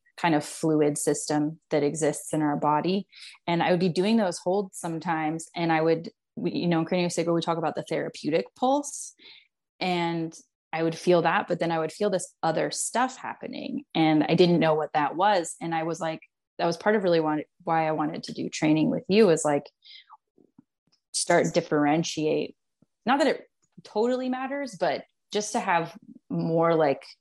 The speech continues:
vocabulary with myself, or to be able to know, like, what, what maybe somebody's, um,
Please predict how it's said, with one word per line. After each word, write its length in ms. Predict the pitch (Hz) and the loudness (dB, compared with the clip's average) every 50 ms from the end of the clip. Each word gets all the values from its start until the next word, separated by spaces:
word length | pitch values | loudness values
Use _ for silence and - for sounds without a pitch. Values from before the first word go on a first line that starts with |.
| _ _ _ _ _ _ | _ _ _ _ _ _
vocabulary 1200 | 175 - 170 - - - - - 135 135 151 165 165 170 175 180 190 196 220 233 233 240 247 240 - _ _ - - _ | -2 2 2 2 2 -2 -4 -2 -2 0 2 2 4 6 6 6 6 6 4 2 2 2 0 -2 -6 _ _ -20 -4 _
with 140 | 180 175 - | -2 0 2
myself, 540 | 156 151 147 - - 160 151 165 196 202 - | 0 0 0 0 2 4 4 4 4 2 2
or 80 | 185 165 | 0 0
to 100 | 151 - | 0 0
be 120 | 160 160 | 0 0
able 180 | 160 147 147 156 - - - | 0 0 -2 -6 -8 -10 -8
to 400 | - 160 156 156 151 151 151 165 - - - _ _ | -6 -4 -2 0 0 -2 -2 -4 -8 -14 -20 _ _
know, 320 | - 170 165 156 165 165 170 | -2 0 2 4 4 4 4
like, 240 | 165 151 143 151 - - _ _ _ | 4 2 0 -2 -4 -12 _ _ _
what, 560 | 175 160 156 151 156 156 156 156 156 143 - - _ _ - 220 - _ _ _ _ _ _ | -8 -8 -4 -2 0 2 2 2 0 -2 -4 -8 _ _ -20 -20 -20 _ _ _ _ _ _
what 360 | - - 180 170 165 156 - | -18 -14 -8 -4 -4 -4 -2
maybe 240 | 165 160 160 160 160 | -2 -2 0 -2 -2
somebody's, 1000 | 156 - 165 160 160 160 160 156 156 156 156 156 151 147 - - - - - - - - - - - - - - | -2 0 0 0 0 0 0 0 -2 0 0 -2 -4 -4 -6 -8 -8 -10 -10 -14 -20 -20 -20 -20 -20 -20 -10 -4
um, 540 | 180 175 156 151 147 151 151 - - - | 0 2 2 2 2 0 -2 -4 -4 -6